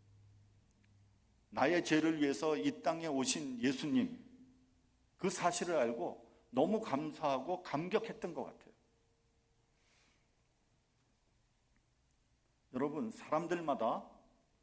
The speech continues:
크리스마스를 축하하는 의미는 각기 다릅니다.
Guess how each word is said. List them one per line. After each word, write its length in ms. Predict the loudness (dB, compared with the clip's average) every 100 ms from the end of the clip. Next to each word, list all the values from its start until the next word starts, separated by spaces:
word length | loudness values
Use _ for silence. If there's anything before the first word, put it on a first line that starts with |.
| _ _ _ _ _ _ _
크리스마스를 760 | -8 -6 -4 -2 -2 -4 -6 -4
축하하는 600 | -6 -4 -2 0 0 0
의미는 480 | 2 2 0 -6
각기 400 | -10 -14 -8 -8
다릅니다. 480 | -2 -2 0 -4 -8